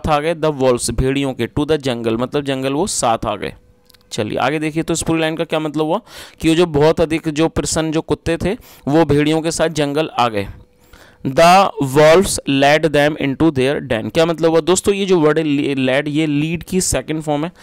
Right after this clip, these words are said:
लीड का मतलब होता है ले जाना और लेड मतलब ले जाया गया, और ये सेकंड फॉर्म है, आप इसे नोट कर सकते हैं। और तो क्या मतलब हुआ? The wolves led them, जो भेड़िए थे वो उन्हें ले गए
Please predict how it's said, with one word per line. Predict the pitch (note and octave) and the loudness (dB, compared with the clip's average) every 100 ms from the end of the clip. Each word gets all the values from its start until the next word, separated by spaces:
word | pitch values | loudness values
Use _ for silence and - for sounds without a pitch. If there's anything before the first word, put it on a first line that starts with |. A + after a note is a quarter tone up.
| - - - | -20 -10 -2
लीड | C#3 E3 | 0 0
का | - F3 | -2 -4
मतलब | D#3 C#3 D#3+ | -4 -4 -4
होता | D#3 | -4
है | D#3+ | -2
ले | C3+ C3 | -2 -2
जाना | C3+ C#3 D#3+ | -2 -2 0
और | E3 | 0
लेड | C3+ C3 | 0 -2
मतलब | C3+ B2+ E3 C#3+ | -4 -4 -2 0
ले | B2+ | 0
जाया | A#2+ A#2+ D3 | 2 2 0
गया, | D3+ A#2 G#2+ | -2 -2 -2
और | - B2 | -2 -2
ये | C3 | -2
सेकंड | C#3 C#3 B2+ D#3 | -2 -2 -2 -4
फॉर्म | - D#3 D#3 | 0 0 0
है, | |
आप | C#3+ C#3+ | -2 -2
इसे | D3+ | -4
नोट | C3+ B2+ | -2 -2
कर | - C#3 | -4 -4
सकते | D3 - | -6 -6
हैं। | E3 F#3+ - - - - | -8 -8 -18 -20 -20 -6
और | - C#3 C#3+ C#3+ - | 0 0 0 -2 -4
तो | E3+ | -6
क्या | E3+ E3+ | -2 -2
मतलब | F3 E3 | 0 0
हुआ? | E3+ F#3 | 0 0
The | E3+ F3 | 2 0
wolves | D#3+ D3+ E3 - | 2 2 2 0
led | C#3+ C3 C3 B2 | -2 0 -2 -2
them, | B2+ | -4
जो | C3 D3+ C#3+ C#3+ C3 A#2 | -4 -4 -2 -2 -2 -2
भेड़िए | C#3 D3 | -2 -2
थे | D#3 E3+ | -2 -2
वो | D3 | -2
उन्हें | D#3 D#3+ | -2 0
ले | B2+ C3 C#3 | 0 0 0
गए | D#3+ | -4